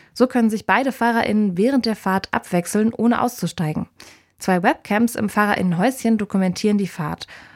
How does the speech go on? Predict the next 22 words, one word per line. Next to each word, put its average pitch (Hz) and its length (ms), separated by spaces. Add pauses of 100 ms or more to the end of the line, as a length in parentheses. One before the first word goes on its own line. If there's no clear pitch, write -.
(120)
und 202 320
ein 190 180
M 185 120
P 185 80
drei 220 180
Player 226 380
sorgt 196 280
für 208 120
gute 196 200
Musik. 170 420 (500)
Außerdem 226 680
zieht 254 180
das 226 140
Solartaxi 214 680
einen 196 360
sechs 208 400
Quadratmeter 208 680
großen 202 360
Anhänger 180 520
hinter 165 320
sich - 200
her. 175 280